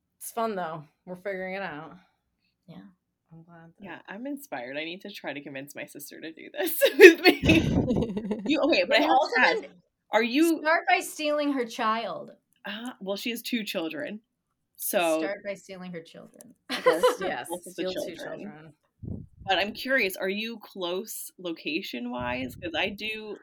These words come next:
Speaker 3: I live, like, at least fifteen, twenty minutes from my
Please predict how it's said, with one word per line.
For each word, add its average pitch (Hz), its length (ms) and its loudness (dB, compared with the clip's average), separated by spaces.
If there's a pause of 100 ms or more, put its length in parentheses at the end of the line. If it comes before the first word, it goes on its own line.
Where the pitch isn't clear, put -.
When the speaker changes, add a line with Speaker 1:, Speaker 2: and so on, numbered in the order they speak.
Speaker 3:
I 190 100 -4
live, 190 300 -6
like, 143 340 -6
at 160 100 -6
least 160 480 -8
fifteen, - 420 -14
twenty - 260 -14
minutes - 340 -14
from 76 100 -20
my 80 100 -16